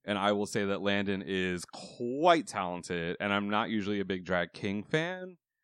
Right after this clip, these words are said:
and Landon being top five, spoiler alert for those of you watching Dragula season three, um, she,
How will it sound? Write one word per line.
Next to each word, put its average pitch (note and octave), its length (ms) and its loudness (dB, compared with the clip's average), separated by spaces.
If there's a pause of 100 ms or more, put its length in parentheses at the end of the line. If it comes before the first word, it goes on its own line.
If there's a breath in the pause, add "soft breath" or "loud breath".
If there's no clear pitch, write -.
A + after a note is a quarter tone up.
(460)
and F#2+ 320 0
Landon G#2 460 2
being F#2 600 -2
top F#2 400 0 (340)
five, G#2+ 460 0
spoiler D#2+ 400 -6
alert E2 300 -4
for E2 100 -6
those D#2+ 160 -4
of D#2+ 60 -6
you E2 80 -4
watching F2 260 -4
Dragula E2+ 380 -2
season E2 260 -8
three, G2+ 320 2 (500 soft breath)
um, E2+ 720 2 (1400)
she, G#2+ 840 -2